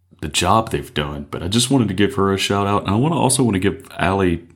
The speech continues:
Aaliyah Shawkat, um, you know, post Arrested Development, man, she's, she's not afraid to take chances.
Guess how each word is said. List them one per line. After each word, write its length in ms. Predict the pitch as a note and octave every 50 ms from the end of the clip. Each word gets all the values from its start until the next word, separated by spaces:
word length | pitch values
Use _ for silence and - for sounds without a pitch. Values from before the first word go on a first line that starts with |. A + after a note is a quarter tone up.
| - - - - - - - - - - _ _ _ - - -
Aaliyah 520 | F#2+ F#2+ G2+ G#2 G#2 G2+ G2 F2+ F2+ -
Shawkat, 560 | - - G#2 G2 F#2 - - E2 D2+ D2 - - - _ _ _ _ _ _ _ _ _ _ _ _ _ _ _ _ _ _ _ - - - -
um, 460 | - E2 D#2+ D#2+ D#2 D2+ C#2+ - - _ _ _ _ _ _ _ _ _ _ _ _ _ _ _ _ _ _ _ _ _ _ _ _ _ _ _ - - - - - _ _ _ _ _ _ _ _ _ _ _ _ _ _ _ _ _ -
you 100 | A2 G2+
know, 200 | F#2 E2+ D#2+ D#2
post 440 | - - - A2+ C3 C#3 C3+ - -
Arrested 360 | F2 F2 F2+ F#2 - - -
Development, 520 | - D#2 D#2+ D#2 F2 G2+ F2+ D2 C#2+ - -
man, 360 | D#2+ D2+ D2 D2 D2+ D2+ D2+
she's, 680 | - - A#2 A#2 A2+ G#2+ - - - - - - - _ _ _ _ - _ _ _ _ _ _ _ _ _ _ _ _ _ _ _ _ _ _ -
she's 220 | - - A2 A2 G#2+
not 160 | A2 G#2 F#2+
afraid 300 | F2+ F2+ G2 G2 F#2 F2+
to 60 | -
take 220 | - G2+ F2+ D#2+ -
chances. 640 | - G2 G2 G2+ G#2 - A2 A2+ - - - -